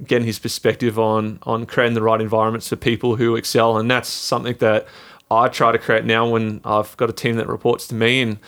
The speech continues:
I think it's so critical about creating the right environment where people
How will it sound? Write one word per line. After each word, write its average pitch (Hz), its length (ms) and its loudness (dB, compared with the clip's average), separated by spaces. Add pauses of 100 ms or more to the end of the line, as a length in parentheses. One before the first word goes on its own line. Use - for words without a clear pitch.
(480)
I 113 160 4
think 120 220 -2
it's 113 100 -2
so 127 240 2
critical 117 540 0
about 107 180 0
creating 117 300 -4
the 107 40 -4
right 107 120 2
environment 107 420 0
where 107 140 -2
people 107 440 -6